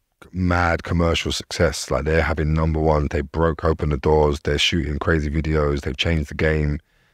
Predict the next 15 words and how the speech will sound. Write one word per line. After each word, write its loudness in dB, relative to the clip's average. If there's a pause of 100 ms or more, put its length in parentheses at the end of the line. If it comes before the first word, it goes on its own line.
(360)
It's -4
a -2
new 2
day. 0 (220)
Like, -6 (800)
we're 4
still 2
at -2 (640)
busting -2
up -6
the -20
clubs -2 (280)
<laughs> -6
and, 0
like, 4